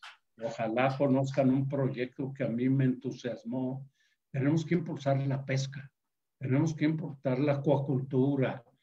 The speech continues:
pero dentro de un concepto de limpieza de los mares. Mar limpio. El mar es nuestro, pero tenemos que establecer una vigilancia y que el que contamine los mares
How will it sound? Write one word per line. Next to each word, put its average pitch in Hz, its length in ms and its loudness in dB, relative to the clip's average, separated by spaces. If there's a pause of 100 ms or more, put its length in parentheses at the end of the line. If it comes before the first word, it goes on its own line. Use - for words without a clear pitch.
(380)
pero 143 300 4
dentro 131 380 0
de 139 80 0
un 180 140 2
concepto 165 540 -2
de 147 80 2
limpieza 127 720 2
de 110 120 -6
los 101 280 -12
mares. 107 560 -10 (420)
Mar 139 460 6
limpio. 110 540 0 (100)
El 123 160 0
mar 151 220 6
es 180 140 0
nuestro, 175 600 2 (760)
pero 135 500 6
tenemos 123 520 0
que 170 80 -2
establecer 147 580 0
una 127 260 4
vigilancia 135 880 -2 (760)
y 143 140 2
que 143 120 6
el 135 140 6
que 131 220 2
contamine 131 720 8
los 101 280 -8
mares 143 560 2